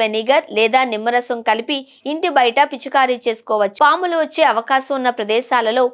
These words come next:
క్రమం తప్పకుండా పిచికారీ చేయాలి. పాములు ఇంట్లోకి రాకుండా ఉండాలంటే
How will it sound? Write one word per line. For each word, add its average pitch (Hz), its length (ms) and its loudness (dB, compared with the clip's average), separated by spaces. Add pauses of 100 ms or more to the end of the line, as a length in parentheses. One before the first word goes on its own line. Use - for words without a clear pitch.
(200)
క్రమం 294 400 0
తప్పకుండా 233 480 0 (140)
పిచికారీ 247 500 -2 (100)
చేయాలి. 208 360 0 (320)
పాములు 247 420 2 (200)
ఇంట్లోకి 262 360 -2 (100)
రాకుండా 262 380 0 (140)
ఉండాలంటే 220 520 0